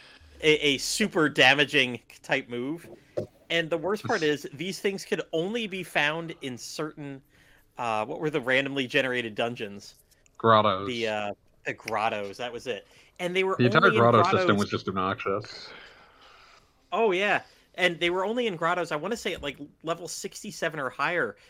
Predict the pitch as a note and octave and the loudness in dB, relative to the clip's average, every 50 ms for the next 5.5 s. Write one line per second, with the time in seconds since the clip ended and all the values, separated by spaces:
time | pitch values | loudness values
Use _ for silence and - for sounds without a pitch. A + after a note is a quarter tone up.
0 | _ _ - - - G#3 F#3 D3+ - - _ - D3+ F#3+ B3 C4 C4 C4 G3+ D3+ | _ _ -12 -6 -4 -2 -2 -2 -4 -6 _ -16 -12 -10 -6 -2 -2 -2 0 -2
1 | B2+ A#2 A2 A2 A#2+ D3 F#3+ B3+ C4 A#3 F#3 D3+ C#3+ B2+ - - F3+ E3+ E3+ D#3+ | -4 -4 -6 -12 -16 -14 -10 -6 -4 -4 -4 -4 -4 -6 -6 -4 -2 -2 -2 -2
2 | D#3 D3+ D3 C#3 - - - - D3+ E3+ F3+ F#3 E3 C3 A#2 A2 G2+ G#2 G2+ G#2+ | -2 -2 -2 -2 -4 -8 -4 -2 0 0 0 0 -2 -2 -2 -4 -4 -6 -10 -14
3 | - - - - _ - D3+ C3 B2 D3 E3 F#3 E3 A#2+ G#2+ G#2 G#2 - - - | -14 -16 -18 -20 _ -14 -12 -10 -10 -10 -10 -10 -10 -10 -12 -14 -14 -16 -20 -20
4 | _ _ _ _ _ _ - E3 F3+ A3 B3+ A3+ C#3 E3 F3 G#3+ F3+ D3+ C#3 C3+ | _ _ _ _ _ _ -6 -2 0 2 4 4 4 2 2 2 2 2 0 0
5 | C3+ C3 C3 A#2 - B2 A#2 A2+ G#2 | 0 -2 -4 -2 -2 0 -2 -2 -2